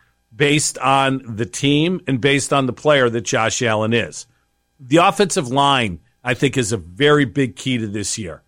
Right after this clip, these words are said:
The, last year, the offensive line suffered with injuries. Cody Ford didn't have a good year. There was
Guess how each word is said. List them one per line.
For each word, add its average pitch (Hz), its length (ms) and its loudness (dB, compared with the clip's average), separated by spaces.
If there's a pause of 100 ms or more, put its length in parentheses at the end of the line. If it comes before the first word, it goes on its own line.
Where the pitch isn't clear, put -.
(920)
The, 151 280 2
last 185 480 2
year, 170 200 4
the 143 120 2
offensive 156 480 0
line 143 260 2
suffered 131 400 -2
with 117 160 -2
injuries. 139 420 2
Cody 123 280 2
Ford 131 400 -2
didn't 131 180 -4
have 123 220 -2
a 110 40 -10
good 131 240 0
year. 120 320 2 (280)
There 127 80 -4
was 120 200 -2